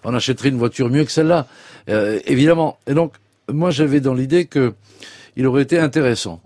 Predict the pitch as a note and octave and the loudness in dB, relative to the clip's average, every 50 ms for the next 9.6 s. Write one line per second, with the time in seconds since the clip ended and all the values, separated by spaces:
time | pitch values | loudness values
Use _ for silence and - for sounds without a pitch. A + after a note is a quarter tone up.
0 | - - A2+ A2 G#2 F2+ F#2 G2 F2+ D#2+ D#2 D2 C2 - - - B2+ - B2 A#2 | -14 -10 -8 -6 -4 -4 -4 -4 -4 -6 -8 -10 -12 -14 -20 -12 -8 -6 -6 -6
1 | G#2+ G#2+ A2 A2 A#2+ A2 A2+ C3+ D#3 E3 D3 _ _ - - - - - - - | -4 -4 -2 -2 -2 0 0 0 0 -2 -4 _ _ -20 -20 -20 -20 -20 -20 -10
2 | - G#2+ G#2+ - - A#2 A2 - - - C3 D#3+ G3+ F#3+ C#3+ A#2 G#2+ G#2+ G#2 G#2 | -6 -6 -6 -4 -4 -4 -4 -6 -4 -2 0 0 0 0 0 0 0 0 -2 -2
3 | G2 G2+ F#2+ - C3+ B2 - - A2 G2 F#2 F#2+ B2 E3+ G3 F3+ _ _ _ _ | -4 -4 -4 -2 -2 -2 -2 -4 -4 -4 -2 -2 -2 -4 -4 -8 _ _ _ _
4 | _ _ _ _ _ _ _ _ _ - - G2 G2 F#2+ F#2+ F#2 F2+ F2 F2 A#1 | _ _ _ _ _ _ _ _ _ -16 -12 -12 -10 -10 -10 -10 -10 -10 -10 -10
5 | C2+ - - - A2+ - - G2 - - - G2+ G2+ A#2 D3 E3+ F3 E3 - - | -10 -8 -6 -6 -6 -6 -6 -10 -8 -6 -6 -4 -2 -2 -2 -2 -2 -4 -4 -6
6 | G#2+ G#2 G2 A#2 G#2+ G2+ F#2 - - D#3 C#3+ - - A2 G2 G2+ G2 A2 D3 D3+ | -6 -4 -2 -4 -4 -4 -4 -4 -4 -6 -6 -6 -12 -14 -10 -8 -4 -4 -4 -4
7 | - - G#2+ G2+ G2+ F#2 - - G#2+ G2 F#2+ G2 - - B2 C#3 D3 C#3+ _ _ | -4 -8 -8 -8 -8 -10 -10 -8 -8 -6 -6 -6 -6 -6 -6 -6 -8 -10 _ _
8 | - - - - - - - - - G#2 G#2 G2 F#2 G#2 F#2+ F#2+ F#2 - - F#2+ | -20 -20 -20 -20 -20 -20 -14 -8 -6 -4 -4 -4 -4 -4 -4 -4 -4 -4 -4 -4
9 | F#2 F2+ F#2 F2+ - - C3+ D#3 D3 - - - | -4 -4 -6 -6 -6 -6 -6 -6 -6 -10 -18 -20